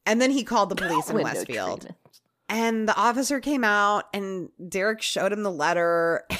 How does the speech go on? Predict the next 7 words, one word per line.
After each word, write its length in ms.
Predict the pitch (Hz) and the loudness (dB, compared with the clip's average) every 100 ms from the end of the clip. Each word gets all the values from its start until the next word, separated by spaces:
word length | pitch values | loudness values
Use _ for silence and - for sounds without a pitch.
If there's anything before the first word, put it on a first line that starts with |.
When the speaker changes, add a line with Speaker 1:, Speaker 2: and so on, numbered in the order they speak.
| - | -8
Speaker 1:
<laughs> 240 | - - | -14 -12
and 220 | 220 190 175 | -10 -8 -6
the 120 | 190 | -4
officer 480 | 165 185 185 165 156 | -2 -2 -2 -4 -4
was 180 | 135 131 | -4 -10
so 520 | - - 170 151 131 | -12 -4 -2 0 -4
confused. 800 | 135 131 127 95 90 85 - | -8 -10 -8 -8 -8 -8 -12